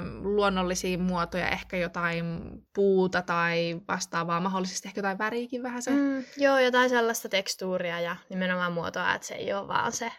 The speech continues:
Speaker 2: laatikko, joka on niinku läntätty siihen tontille.
Speaker 1: Hmm, jep, et mun mielestä esimerkiksi Oodi-kirjasto on valittu jos monessakin paikkaa tällaiseksi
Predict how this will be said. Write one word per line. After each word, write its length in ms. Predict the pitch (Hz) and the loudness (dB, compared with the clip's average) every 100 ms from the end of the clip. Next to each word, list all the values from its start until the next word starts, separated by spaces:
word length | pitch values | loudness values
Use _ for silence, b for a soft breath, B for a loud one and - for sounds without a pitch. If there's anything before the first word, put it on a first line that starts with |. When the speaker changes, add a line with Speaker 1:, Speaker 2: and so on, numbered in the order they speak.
| - | 0
Speaker 2:
laatikko, 440 | 175 - 220 - | 2 2 -2 -2
joka 260 | - 202 202 | 0 2 2
on 160 | 220 | 2
niinku 200 | 220 226 226 | 2 4 4
läntätty 460 | 233 202 208 - | 4 0 -2 -2
siihen 320 | 220 - 202 190 | -2 0 -2 -2
tontille. 480 | 190 196 190 208 - b b | -2 -4 -6 -10 -12 b b
Speaker 1:
Hmm, 300 | 247 226 170 180 | -4 -2 -2 -2
jep, 180 | 196 185 | -2 -2
et 80 | 185 | 0
mun 120 | 190 | 4
mielestä 200 | 185 185 | 4 2
esimerkiksi 420 | 180 180 185 180 - | 0 0 0 -2 2
Oodi-kirjasto 1080 | 190 185 185 180 - - 190 196 190 - 180 | 2 2 0 -2 -8 -4 0 0 -2 -4 -6
on 80 | |
valittu 480 | - 208 202 - 190 | -4 -8 -8 -8 -8
jos 360 | - 202 - - - - 190 190 | -6 -8 -10 -14 -14 -10 -10 -8
monessakin 560 | 196 180 185 196 190 190 | -4 -4 -4 -6 -8 -8
paikkaa 420 | - 190 - - | -8 -8 -10 -12
tällaiseksi 540 | - - - - - | -10 -10 -12 -16 -18